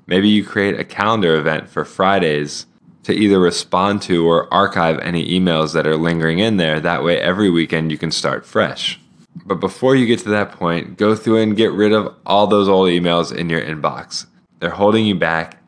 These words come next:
and let's be honest, you're probably <laughs> never going to go respond to them. So just archive them.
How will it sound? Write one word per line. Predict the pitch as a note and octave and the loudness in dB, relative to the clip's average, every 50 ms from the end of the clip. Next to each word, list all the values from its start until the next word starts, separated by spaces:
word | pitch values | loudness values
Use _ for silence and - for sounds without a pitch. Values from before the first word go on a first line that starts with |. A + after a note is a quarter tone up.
| _ _ - | _ _ -6
and | F2+ F#2 F2+ F2+ | -4 -2 0 0
let's | F#2 F#2 - | -2 -2 -2
be | - - F2+ | -2 0 0
honest, | E2 D#2+ E2 E2 E2 D#2+ - - | 2 2 0 0 -2 -2 -2 -2
you're | F2 - | -2 -2
probably | - - - E2 E2+ F2 F#2 F#2 | -2 -4 -2 0 2 2 2 0
<laughs> | |
never | F#2 G2 G2+ A2 G#2+ G2 F2 | 0 -2 -2 0 0 0 0
going | F2 F2 E2+ E2+ E2 | 0 0 0 0 0
to | F2+ D#2+ | 0 0
go | E2 D#2 D2+ D2+ | 0 0 2 0
respond | D2+ D#2 - - - G2+ F2+ F2+ D2+ | 0 -2 -4 -4 -4 -2 -2 -2 -4
to | - C#2+ | -6 -10
them. | C#2+ C2+ - - _ _ _ - - _ _ _ - | -12 -12 -12 -16 _ _ _ -20 -20 _ _ _ -16
So | - - - F2+ F2 F2 F#2 F#2 | -12 -6 -2 0 2 2 2 2
just | F2 D#2+ E2 E2+ E2 E2 E2+ D#2+ - - - - _ _ _ - | 0 -2 -2 0 0 0 0 -4 -6 -12 -16 -18 _ _ _ -4
archive | - - G2+ G2 - - E2 D2+ C#2+ C#2 C2+ | -2 0 0 0 -2 -4 -4 -4 -4 -6 -10
them. | C#2+ C2+ B1+ | -14 -20 -20